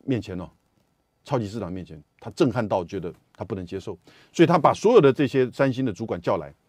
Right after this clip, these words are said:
后来开了一个会，呃，做了一个叫做法兰克福宣言。也就是说，他要随时的改变，要把三星变为世界第一。十年之后，二零零三年，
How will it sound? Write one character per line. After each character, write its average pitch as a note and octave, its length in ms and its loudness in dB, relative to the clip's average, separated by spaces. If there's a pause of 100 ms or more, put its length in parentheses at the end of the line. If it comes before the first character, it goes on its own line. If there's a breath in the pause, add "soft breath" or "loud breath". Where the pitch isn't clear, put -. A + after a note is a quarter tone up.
(140)
后 A#2 140 -4
来 G2 80 -4
开 A#2 200 -6
了 A2 80 -6
一 F#2 160 -8
个 F#2 120 -10
会， F2+ 200 -4 (340)
呃， E2 160 -18
做 G#2+ 200 -4
了 F#2 60 -6
一 F2+ 40 -6
个 F#2+ 80 -8
叫 F#2+ 160 -6
做 F2+ 140 -10
法 D#2+ 160 -12
兰 E2+ 140 -12
克 G#2+ 160 -8
福 E2 160 -16
宣 G2+ 260 -10
言。 D2+ 100 -14 (720 soft breath)
也 A2+ 120 -2
就 A#2+ 80 2
是 C3 80 4
说， C3+ 200 0 (720)
他 C3 140 -2
要 C3 240 4 (300)
随 D3+ 240 4
时 C3 160 -2
的 A#2+ 80 0
改 E2 160 -4
变， F#2 180 -4 (400)
要 A2+ 100 -6
把 F2+ 120 -6
三 A#2 180 -4
星 G#2+ 240 -6 (260)
变 G#2+ 140 -4
为 F#2 80 -8
世 G#2 160 -10
界 F#2+ 140 -8
第 F2 120 -12
一。 F2+ 180 -10 (580 soft breath)
十 - 240 -4
年 E3+ 160 4
之 F3+ 100 2
后， F3 180 -4 (720)
二 F#3 180 6
零 A#2+ 200 0
零 A2 160 -4
三 F3 300 0
年， G2 180 -2